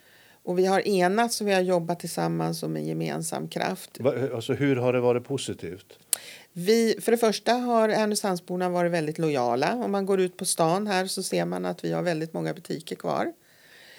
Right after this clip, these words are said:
Speaker 1: Eh, vi har butiker som går väldigt bra. Eh, som jag sa tidigare också så har ju företagarna slutit upp och hjälpts åt och hjälpt varandra. Vi har företagsägare eller fastighetsägare som har sänkt sina hyror för att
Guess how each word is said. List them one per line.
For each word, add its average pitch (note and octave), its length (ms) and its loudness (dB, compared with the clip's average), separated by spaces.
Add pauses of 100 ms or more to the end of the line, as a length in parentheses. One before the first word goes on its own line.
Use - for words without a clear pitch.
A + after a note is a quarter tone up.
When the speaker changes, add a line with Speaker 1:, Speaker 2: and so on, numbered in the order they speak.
(440)
Speaker 1:
Eh, F3 240 4
vi F3+ 80 4
har F3 80 6
butiker F3+ 400 -2
som E3+ 140 -2
går D#3+ 100 0
väldigt D#3+ 240 -2
bra. D3+ 400 0 (1400)
Eh, F3 460 4 (260)
som F#3+ 180 0
jag G3 100 2
sa F#3+ 140 2
tidigare F#3+ 540 2
också F#3 320 0
så G3 120 -2
har F#3 160 2
ju F3+ 160 2 (140)
företagarna G3 720 0
slutit F3 460 -4
upp - 360 -2 (540)
och - 300 -6
hjälpts F#3 640 -2
åt - 460 -2
och F3 160 -4
hjälpt E3 420 -2
varandra. F#3 680 -2
Vi F3+ 160 -4
har F3+ 360 0
företagsägare F3 1900 0
eller F3+ 120 0
fastighetsägare F#3 1040 0
som F#3 200 -4
har F3 320 -2
sänkt F3 400 -4
sina E3+ 260 -4
hyror E3+ 580 0
för F3+ 220 -4
att F3 460 -4